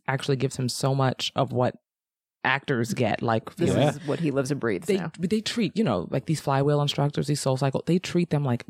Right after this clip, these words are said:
Speaker 1: gods.
Speaker 3: Oh,
Speaker 1: These
Speaker 3: God,
Speaker 1: pe-
Speaker 3: absolutely.
Speaker 1: they are like, you might as well just be on Broadway. These people, <laughs> I'm like, I should just teach spin 'cause these people get the same.
Speaker 2: <laughs>
Speaker 1: They are treated crazy. It's, it's like
Speaker 3: They're
Speaker 1: unreal.
Speaker 3: celebrities. They're,
Speaker 1: They're
Speaker 3: they're
Speaker 1: celebrities.
Speaker 3: It's, I was out with Grace. Uh, do you know Grace Rayo?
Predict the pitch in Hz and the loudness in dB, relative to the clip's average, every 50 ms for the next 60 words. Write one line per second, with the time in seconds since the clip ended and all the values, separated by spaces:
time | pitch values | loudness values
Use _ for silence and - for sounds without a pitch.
0 | 127 110 104 135 127 139 123 101 101 107 107 104 139 165 196 - - - 214 - | -8 -4 -2 0 0 0 0 0 0 0 0 2 2 0 0 0 0 -2 -2 0
1 | - - 101 98 85 90 98 104 110 - 147 170 190 208 226 - 190 185 180 170 | 0 2 2 2 2 2 0 0 0 0 2 2 4 4 4 4 4 4 4 6
2 | 160 156 151 - - 165 226 262 240 175 175 170 185 185 175 185 175 190 202 208 | 6 4 4 2 2 2 2 4 4 4 2 2 2 2 2 2 2 2 4 4
3 | 196 208 233 240 160 127 120 - - - - - - 277 285 - 262 226 208 - | 4 4 4 4 4 4 2 0 -4 -12 -4 0 2 2 2 2 0 2 2 2
4 | - - 659 - - - - 269 311 277 226 254 - 440 - 196 202 220 - 269 | 2 -2 -6 -8 -8 -4 -2 0 0 2 2 0 0 0 0 0 0 0 0 -2
5 | 240 - - 359 359 226 196 - 226 277 - 370 359 247 220 262 226 269 - 277 | -2 -2 -2 -2 0 0 0 0 2 2 2 2 2 2 2 2 2 2 2 2
6 | 247 - 349 320 311 349 - 339 - - - 427 - - 587 571 - - 571 587 | 2 2 2 2 4 2 2 2 0 0 0 0 0 0 0 0 0 0 0 0
7 | 285 294 302 320 330 - 262 262 - - - 277 269 262 254 247 359 - - - | 2 4 4 4 2 2 0 0 0 2 2 4 6 6 6 4 2 0 -4 -4
8 | - - 381 370 370 381 381 403 403 403 392 349 - 262 - - 220 214 - - | -2 0 0 2 4 4 4 6 6 6 6 4 4 2 2 2 0 0 0 -2
9 | - 208 190 - - - - - 185 170 - - - - - - - - 165 143 | -2 -2 -2 -4 -8 -8 -2 0 2 2 2 0 0 0 2 2 4 4 4 4
10 | 143 170 196 143 104 87 87 101 - - - 104 104 117 156 190 220 202 214 208 | 4 4 4 2 0 -2 -4 -6 -8 -4 0 2 2 4 4 4 2 2 4 4
11 | 170 165 139 127 117 113 - - 110 101 - - - - - 104 107 113 117 127 | 4 4 4 2 0 0 0 0 0 -2 -4 -8 -10 -2 2 4 4 4 4 4
12 | 123 104 110 104 - - 104 113 113 101 - - - - - 107 104 101 98 107 | 4 4 4 2 2 2 4 4 4 2 0 -4 -10 -4 -2 0 0 0 0 2
13 | 123 143 151 143 156 156 151 - 165 170 170 175 175 165 | 2 2 4 4 2 2 2 4 4 4 6 4 4 2